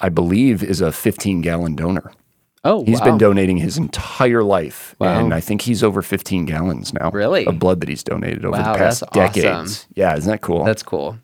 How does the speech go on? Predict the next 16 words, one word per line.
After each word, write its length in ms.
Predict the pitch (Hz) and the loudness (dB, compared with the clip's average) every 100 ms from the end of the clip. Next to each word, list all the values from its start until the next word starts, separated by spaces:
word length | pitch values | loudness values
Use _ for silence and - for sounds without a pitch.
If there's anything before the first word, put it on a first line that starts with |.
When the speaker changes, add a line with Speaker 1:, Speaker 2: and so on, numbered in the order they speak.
| - | -6
Speaker 2:
Saving 300 | 139 139 139 | -2 -2 -2
so 100 | 151 | -2
many 180 | 143 | -2
lives. 460 | 143 139 139 123 - | 0 -2 -2 -8 -6
Speaker 1:
Yep. 180 | 92 104 117 | 0 2 4
Speaker 2:
I 40 | |
love 200 | 113 98 | 2 2
that. 160 | 90 117 | -4 2
So 160 | 143 | 4
if 140 | 139 151 | 4 4
you 140 | 151 | 4
are 220 | 131 135 147 | 4 4 4
eligible 480 | 131 120 117 110 | 2 0 0 -2
to 120 | 110 104 | -2 -2
donate 440 | 98 95 95 95 | 0 0 -2 -2
blood, 260 | 98 92 | 0 0